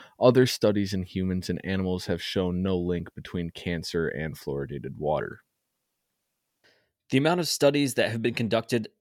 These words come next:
Speaker 2: that result in data that goes against mass fluoridation is staggering.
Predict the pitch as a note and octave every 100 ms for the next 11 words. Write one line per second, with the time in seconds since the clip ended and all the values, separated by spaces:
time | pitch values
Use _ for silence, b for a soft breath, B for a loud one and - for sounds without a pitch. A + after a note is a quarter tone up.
0 | - G2+ - F#2+ G#2 B2+ - A2+ G2+ G#2+
1 | G#2+ A2+ A2 G#2+ F#2+ A2 G2+ F#2 A2+ B2
2 | - G2 A2 A2 - G#2+ G2+ G2+ G2 G2
3 | G#2+ A2 - G2+ - - - - G#2+ G#2
4 | E2+ -